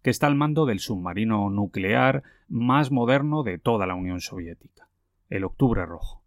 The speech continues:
un submarino de la clase Tifón equipado con un revolucionario sistema silencioso de propulsión, a ver si lo digo bien,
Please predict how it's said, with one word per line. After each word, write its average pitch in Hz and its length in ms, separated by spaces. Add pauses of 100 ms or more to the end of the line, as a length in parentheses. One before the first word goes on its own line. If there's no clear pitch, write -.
(400)
un 92 280
submarino 113 640
de 131 80
la 90 120
clase 92 380
Tifón 151 580 (280)
equipado 135 560
con 104 140
un 113 200
revolucionario 101 1080
sistema 101 540
silencioso 117 840 (280)
de 123 220
propulsión, 135 800
a 110 80
ver 101 100
si 104 100
lo 92 80
digo 95 160
bien, 135 320